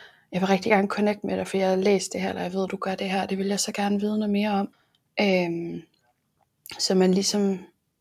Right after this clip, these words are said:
har en indgangsvinkel, og man finder et fælles ståsted, for jeg synes også bare, at relationen bagefter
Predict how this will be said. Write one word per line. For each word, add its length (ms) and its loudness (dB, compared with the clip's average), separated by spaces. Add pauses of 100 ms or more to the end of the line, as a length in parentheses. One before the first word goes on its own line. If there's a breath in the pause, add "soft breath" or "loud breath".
(140)
har 160 0
en 100 2
indgangsvinkel, 720 0
og 60 2
man 140 2
finder 280 2
et 80 -4
fælles 300 2
ståsted, 460 0
for 120 -4
jeg 60 0
synes 200 0
også 160 0
bare, 120 8
at 60 4
relationen 520 4
bagefter 600 4